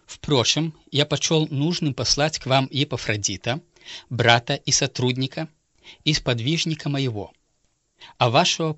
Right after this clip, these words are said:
посланника и служителя в нужде моей. Посему я скорее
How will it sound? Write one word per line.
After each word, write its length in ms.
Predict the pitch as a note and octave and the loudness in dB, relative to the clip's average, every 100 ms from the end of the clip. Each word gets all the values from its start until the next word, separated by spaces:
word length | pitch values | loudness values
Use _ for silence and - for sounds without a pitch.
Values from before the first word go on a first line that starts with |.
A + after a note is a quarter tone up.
| _ | _
посланника 840 | B2+ - A#2+ G#2 G2 A2 - D3+ - - - _ | 2 4 4 2 -2 -6 -8 -10 -12 -20 -20 _
и 100 | D3 | 0
служителя 880 | - C3+ A2+ E3 E3+ D#3 D3+ D3+ - | 2 0 0 0 0 0 0 0 -6
в 140 | A#2+ | -8
нужде 520 | A#2 G#2 - C3+ C3 - | -6 -6 -2 0 0 -2
моей. 540 | B2+ A2+ G#2 F#2 E2+ _ _ _ _ _ _ _ - | -6 -4 -2 -6 -8 _ _ _ _ _ _ _ -4
Посему 560 | D#3+ - F3+ C#3 A#2 D3 _ _ - - | 0 2 2 0 -2 -6 _ _ -20 -2
я 160 | B2+ | 0
скорее 520 | F3 - E3 E3+ F3 | 4 2 2 0 0